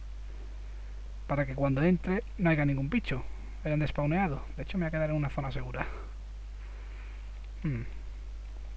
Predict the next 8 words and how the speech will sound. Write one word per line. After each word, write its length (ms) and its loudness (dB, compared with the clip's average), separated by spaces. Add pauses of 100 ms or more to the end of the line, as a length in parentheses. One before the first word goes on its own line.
(300)
Me 80 -4
voy 20 -2
a 40 -2
quedar 340 4
aquí. 300 0 (3250)
Por 100 8
si 60 2
acaso. 360 2